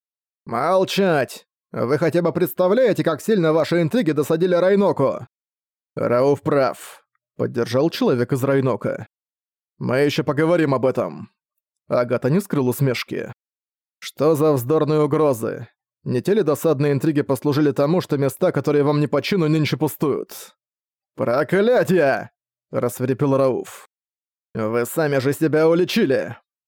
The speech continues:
вмешался Хуанс, чтобы утихомирить его. "Признаёте вину, господин Агата?" "Признаю", — равнодушно ответил тот. "Но кто мне указ? Дож здесь один,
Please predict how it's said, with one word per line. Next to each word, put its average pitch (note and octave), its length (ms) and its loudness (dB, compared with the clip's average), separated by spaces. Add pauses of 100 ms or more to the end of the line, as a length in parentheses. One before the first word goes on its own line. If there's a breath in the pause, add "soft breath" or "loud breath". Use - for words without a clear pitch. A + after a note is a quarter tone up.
вмешался A#2+ 640 -4
Хуанс, C3+ 520 -2 (100)
чтобы C3+ 320 -4
утихомирить C3+ 600 -2
его. A#2+ 400 -2 (420)
"Признаёте C#3 640 0
вину, D3+ 240 2
господин A#3 380 0
Агата?" C#3+ 580 -2 (400)
"Признаю", — C3+ 720 -2 (560)
равнодушно B2 680 0
ответил B2 360 0
тот. - 460 -6 (480)
"Но B2 200 -2
кто F#3 180 -2
мне D#3+ 160 2
указ? - 540 -4 (540)
Дож B2 480 0
здесь B2+ 320 -2
один, D3 460 0